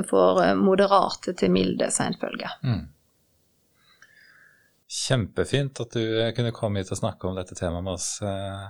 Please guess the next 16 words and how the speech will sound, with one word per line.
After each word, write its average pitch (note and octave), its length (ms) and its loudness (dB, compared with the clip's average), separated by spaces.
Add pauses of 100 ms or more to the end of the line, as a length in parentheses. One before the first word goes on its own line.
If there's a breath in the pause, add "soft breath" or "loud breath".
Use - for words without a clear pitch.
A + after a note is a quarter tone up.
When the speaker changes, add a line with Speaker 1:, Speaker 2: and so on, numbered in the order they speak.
(140)
Speaker 2:
Anne G2+ 140 -4
Karin. B2+ 300 2 (640 soft breath)
Klarer A#2+ 180 4
du A2+ 160 0
til - 20 2
slutt G2+ 260 -2
å G#2 100 4
oppsummere F2 480 0
dette F#2 500 0
med F#2 160 -2
tre F2+ 220 0 (260)
take-home F#2 400 -2
messages - 840 -6
til F#2+ 340 -6 (460 soft breath)
lytterne? A2+ 500 2 (440 soft breath)
Speaker 1:
Ja. B3 260 4